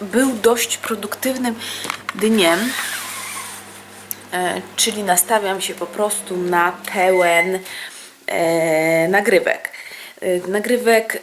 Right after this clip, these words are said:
montaż. Dzisiaj dodam, e, jakiegoś vloga, e, na Mamma Mia i namontuję sobie i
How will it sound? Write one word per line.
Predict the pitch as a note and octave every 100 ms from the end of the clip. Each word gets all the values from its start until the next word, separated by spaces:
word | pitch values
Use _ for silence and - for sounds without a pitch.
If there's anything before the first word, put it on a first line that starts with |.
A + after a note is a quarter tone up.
| - G3+
montaż. | G3+ G3+ G#3 - F#3+ F#3+ F#3+ - - - F3+
Dzisiaj | - - F3
dodam, | F3 E3+ E3 F3 - - - - -
e, | E3+ D#3 C#3+
jakiegoś | C#3+ - D#3 - - -
vloga, | - G3 F#3 F3+ E3+ F3+ - - - - - - - - - - - - - - - - - - - -
e, | E3+
na | E3 E3+ E3
Mamma | E3 E3 D#3+
Mia | G3+ C#4+ G4 A4+ - - _ _ - _ -
i | B3+ C4 C4+ C#4+ - - - - - - - - A#3 G#3
namontuję | G3+ G3+ G3+ A3 G#3
sobie | G3+ F#3+ G3
i | - F#3+ F#3+ F3+